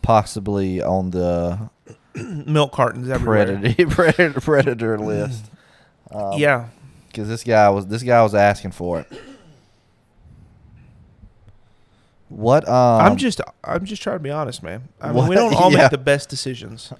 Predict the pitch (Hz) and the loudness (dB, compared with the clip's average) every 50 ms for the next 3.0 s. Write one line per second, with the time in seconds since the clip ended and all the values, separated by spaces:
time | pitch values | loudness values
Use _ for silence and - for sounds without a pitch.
0 | _ - 123 - - 180 160 - - 165 175 185 208 208 202 226 185 180 175 170 | _ -12 -6 -2 2 4 6 6 6 6 4 4 2 0 0 -2 -4 -2 -2 -2
1 | 160 - - 175 165 - - 175 - - - 143 139 139 131 - 101 85 85 92 | -4 -4 -4 -6 -6 -6 -8 -10 -8 -6 -6 -6 -4 -6 -6 -6 -8 -8 -8 -10
2 | 110 127 131 _ _ _ _ _ _ _ - 98 101 98 98 - - - 85 92 | -12 -16 -20 _ _ _ _ _ _ _ -12 -10 -8 -8 -8 -10 -12 -12 -12 -14